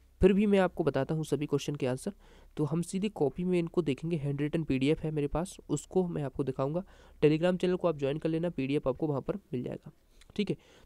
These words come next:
तो यहाँ पर देख सकते हैं, एक शब्द या वाक्य में उत्तर, अति लघु उत्तरीय प्रश्न और लघु उत्तरीय प्रश्न, ये आपके इतने दिए गए हैं इस चैप्टर में। तो चलिए, हम इनका सॉल्यूशन सीधे कॉपी में देखते हैं। तो आप यहाँ पर देख सकते हैं, अध्याय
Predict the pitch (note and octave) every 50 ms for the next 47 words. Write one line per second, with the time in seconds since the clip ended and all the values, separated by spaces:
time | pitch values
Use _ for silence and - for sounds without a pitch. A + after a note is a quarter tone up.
0 | _ - D3 D3+ D3+ F3 F3 E3 E3+ E3+ F#3+ F3+ - F#3 - - D3+ D3+ - F3+
1 | D#3+ - E3+ D3 C#3 C3+ C#3+ - D#3+ D#3 D3 - - D#3 - - - - - D#3+
2 | D#3 D3 C#3+ C#3+ D3 - D#3 D3+ - D3 - D#3+ D#3 - - D3+ D3 C#3+ C#3+ C3+
3 | C#3 C#3 C#3 - C#3+ C3+ - C#3 - - - - C3+ C#3+ C#3+ D3 B2+ - - D3+
4 | C#3+ - E3 F3 D3+ C3 B2+ B2+ B2 B2+ B2+ D3+ E3 D#3 - - A#2 - - -
5 | - - D#3 - - - - - - - - - - - - - D3+ E3 E3+ F3+
6 | F3+ F3 E3+ D#3+ D#3 E3 D#3 - - B2+ B2+ - E3 D3+ - C3 C#3+ D3+ - B2+
7 | - - C#3+ D3+ F3+ E3+ - - - - - C#3 E3 - - - - - - -
8 | _ _ - - - - - _ _ _ _ _ _ _ _ _ - - - -
9 | - - - - - - - - D#3+ D3+ D#3 - - - - C#3+ D3 - - D3
10 | D3+ C#3+ - D3 C#3+ C#3 C#3 D3 - - F#3 - - F3+ - C4+ - - D3 C3
11 | C3 C#3 D3 C#3+